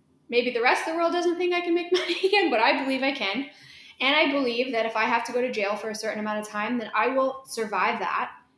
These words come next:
and I will be okay." But to, like, completely, like, just fold and take no responsibility and be willing to stand on other people's heads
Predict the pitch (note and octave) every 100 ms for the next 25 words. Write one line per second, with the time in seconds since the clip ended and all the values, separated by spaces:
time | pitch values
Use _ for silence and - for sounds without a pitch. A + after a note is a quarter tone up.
0 | _ G#3 G3+ G#3+ A3+ G#3+ A3 G#3+ G#3+ C4+
1 | E3+ - - _ _ _ - A#3+ - -
2 | A#3+ A3+ F#3 - - A3 G#3 - C#4 C#4
3 | D4 C#4+ C4+ - - _ _ _ - F#3+
4 | - - _ - A#3 - - - - -
5 | B3+ C#4+ D4 D4 B3 - - - _ G#3+
6 | G#3 A#3 G#3+ G#3+ A#3 C4+ C#4+ C4+ B3 B3
7 | A3 A3+ A3 G#3+ G#3+ G#3+ G#3 G#3+ G#3+ A3+
8 | A#3+ B3 A#3+ G#3 - - G3+ G#3+ A3+ -
9 | G#3 G3+ G3 G#3 G#3 A3+ G#3+ A3+ A3 G#3
10 | G3 - G3+ G#3 G#3 -